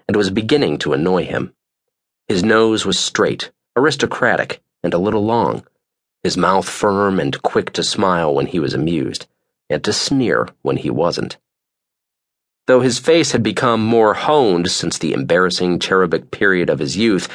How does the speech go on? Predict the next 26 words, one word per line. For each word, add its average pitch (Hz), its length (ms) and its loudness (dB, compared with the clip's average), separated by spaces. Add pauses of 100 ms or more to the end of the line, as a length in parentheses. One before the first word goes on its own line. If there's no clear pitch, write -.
(220)
and 104 180 2
early 110 360 4
adolescence, 90 760 0 (400)
it - 140 -10
still 87 340 -2
sported 82 500 -4
dimples. 98 580 -4 (800)
He 127 120 -2
was 127 160 0
looking 139 320 0
forward 113 440 2
to 85 80 -2
middle 98 320 2
age 85 440 2
when, 90 380 2
with 139 240 0
luck, 160 380 2 (320)
they'd 117 180 2
become 98 460 0
manly 78 440 0
creases. - 800 -6 (1080)
He'd 98 180 -2
wanted 110 480 0
to 160 80 -4
be 147 160 -2
rugged, 156 520 0